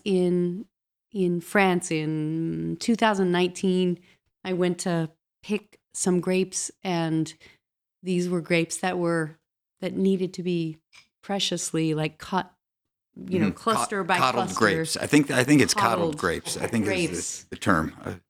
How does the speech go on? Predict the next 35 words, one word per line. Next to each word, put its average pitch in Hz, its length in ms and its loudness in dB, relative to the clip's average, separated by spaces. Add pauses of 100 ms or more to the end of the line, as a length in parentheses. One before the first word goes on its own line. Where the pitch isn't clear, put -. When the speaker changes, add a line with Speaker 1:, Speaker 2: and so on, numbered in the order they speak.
(520)
Speaker 1:
They 208 840 4
<laughs> 208 40 -8
talked 247 320 -2
about, 170 480 0
uh, 165 640 -2
the 180 80 2
machine 185 1120 0
sort - 240 -8
of 170 140 -6 (260)
cultivating, 170 640 -2 (340)
and 185 480 0 (640)
based 262 280 6
on 220 160 2
what 196 120 2
I 185 100 2
saw, 196 240 0
I, 175 300 0
I 185 120 -2
couldn't 233 380 2
imagine 170 720 2
how 175 340 0
that 170 160 0
wouldn't 170 420 -2 (600)
dramatically 170 800 2
change 147 680 -4 (260)
the 180 180 -2
flavor, 147 580 -2 (580)
Speaker 2:
Sure, 135 360 8
I 104 100 8
Speaker 1:
the 120 80 6
Speaker 2:
mean 117 160 2
Speaker 1:
cutting 170 540 -4
of 160 160 -4
the 165 100 -2
perfect, 202 640 -2